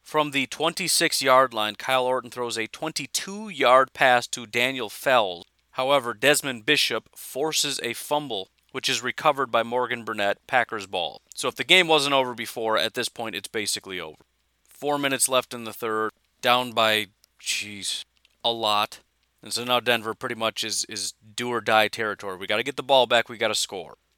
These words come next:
How do the Packers handle that? Well, it starts off a little rocky. One-yard run from Rodgers.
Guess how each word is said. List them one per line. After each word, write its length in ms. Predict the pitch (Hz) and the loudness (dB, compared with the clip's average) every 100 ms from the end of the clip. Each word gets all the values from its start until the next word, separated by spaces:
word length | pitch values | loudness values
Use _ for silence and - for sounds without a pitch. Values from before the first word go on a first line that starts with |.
| _ | _
How 160 | - 123 | -2 0
do 60 | |
the 80 | 120 | 0
Packers 360 | 120 117 113 104 | 0 0 0 -4
handle 280 | 113 101 90 | -2 -4 -6
that? 120 | 85 _ - | -12 _ -8
Well, 100 | 127 | -2
it 60 | 131 | 0
starts 300 | - 131 135 | 2 0 2
off 180 | 120 - | 0 0
a 40 | |
little 220 | 117 110 | -6 -4
rocky. 380 | 104 104 98 - _ _ | -2 -2 -2 -8 _ _
One-yard 460 | 113 123 123 117 107 | -4 -2 2 2 2
run 180 | 113 110 | -2 -4
from 220 | 110 107 | -8 -2
Rodgers. 400 | 107 104 98 | 2 2 -2